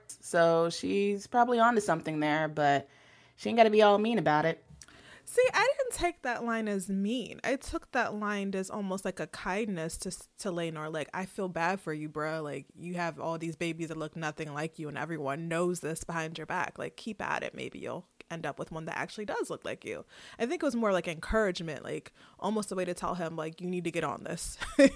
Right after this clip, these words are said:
Speaker 2: You need to start pumping out babies that look like you." Um, and to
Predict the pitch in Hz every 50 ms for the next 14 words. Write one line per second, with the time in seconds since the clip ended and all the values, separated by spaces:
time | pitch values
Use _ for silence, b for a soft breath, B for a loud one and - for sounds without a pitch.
0 | - 269 - - B B B B 190 202 214 208 190 190 196 196 - 180 175 170
1 | - - _ _ _ _ _ - - 233 202 - 196 196 190 175 170 175 - 180
2 | 175 175 175 170 160 151 - 160 - - - 151 156 - 143 127 - - - -
3 | 65 71 73 80 110 - B B B B B B B _ - 185 185 180 175 165
4 | 160 - 107 107 - - - _ _ _ - 196 208 214 208 196 190 185 190 190
5 | - - - 233 214 208 196 196 196 190 185 175 175 -